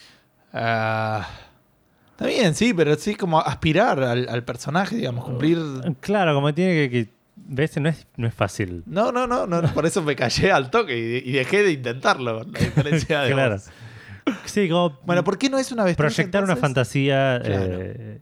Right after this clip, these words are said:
Speaker 2: a-, hecha realidad, ponele.
Speaker 1: Y por eso no es una avestruz.
Speaker 2: Y, y dice que no era muy rel-, relacionable que los jugadores quieran ser una avestruz loca, ponele.
Speaker 1: Ok, más que un chico que, no sé, es un, es un ser humano, digamos.
Speaker 2: Es un niño, claro, sí,
Speaker 1: ¿Cómo
Speaker 2: sí,
Speaker 1: se
Speaker 2: la,
Speaker 1: llama?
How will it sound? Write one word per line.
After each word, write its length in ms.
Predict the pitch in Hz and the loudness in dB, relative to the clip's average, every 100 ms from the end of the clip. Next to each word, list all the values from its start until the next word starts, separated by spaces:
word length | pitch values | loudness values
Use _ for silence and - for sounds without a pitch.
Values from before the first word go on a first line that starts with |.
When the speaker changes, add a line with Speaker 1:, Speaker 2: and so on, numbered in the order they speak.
| - | -8
Speaker 2:
a-, 140 | 107 - | -6 -2
hecha 220 | 117 123 | 0 0
realidad, 480 | 98 98 98 85 - | 0 2 2 0 -2
ponele. 300 | 92 82 82 - | -4 -4 -6 -6
Speaker 1:
Y 80 | |
por 160 | 127 139 | 0 2
eso 140 | 151 | 2
no 120 | 135 143 | 0 -2
es 140 | 139 | -2
una 100 | 127 | -2
avestruz. 420 | 113 - 101 - - _ | -4 -4 -8 -12 -20 _
Speaker 2:
Y, 60 | 131 | 0
y 320 | 110 - - | 0 -2 0
dice 260 | 127 131 147 | 0 0 0
que 100 | 120 | 0
no 140 | 123 | 2
era 160 | 120 117 | 2 2
muy 180 | 113 110 | 2 2
rel-, 320 | 107 101 92 | 2 0 -2
relacionable 920 | 98 95 90 110 98 98 98 98 92 - | -2 -2 0 0 2 2 4 2 0 -4
que 180 | 95 87 | -4 -2
los 120 | 85 | -4
jugadores 340 | - 104 98 | 0 0 0
quieran 400 | - 113 101 92 | -2 0 2 0
ser 180 | 82 101 | -2 -2
una 100 | 92 | 0
avestruz 280 | 85 - 90 | -2 -2 -2
loca, 280 | 90 82 82 | -2 -2 -4
ponele. 260 | 82 80 90 _ - | -6 -8 -14 _ -2
Speaker 1:
Ok, 240 | 160 147 127 120 - | 0 0 -2 -4 -8
más 380 | 196 127 123 123 | -10 -6 -2 -2
que 120 | - | -2
un 80 | 120 | -2
chico 1160 | 117 127 135 113 104 98 98 104 104 - - - 127 | 0 2 2 2 2 -2 -4 -4 -6 -8 -12 -12 -8
que, 520 | - 113 107 98 95 - _ - - - _ - - - | -4 -2 -2 -2 -6 -12 _ -20 -20 -20 _ -18 -12 -4
no 80 | |
sé, 140 | 170 170 | 0 0
es 100 | 180 | 0
un, 80 | 208 | -2
es 180 | 160 | -2
un 100 | 170 | -2
ser 140 | 151 160 | 0 0
humano, 260 | 160 156 113 | 0 -2 -2
digamos. 240 | 110 131 | -2 0
Speaker 2:
Es 120 | 127 | 0
un 120 | 147 143 | 0 2
niño, 260 | 143 117 | 2 2
claro, 300 | 107 127 113 | 2 2 2
sí, 180 | 110 151 | 2 2
Speaker 1:
¿Cómo 140 | 143 143 | 2 2
Speaker 2:
sí, 40 | |
Speaker 1:
se 40 | 113 | 2
Speaker 2:
la, 80 | 110 | 2
Speaker 1:
llama? 260 | 101 101 | 0 -4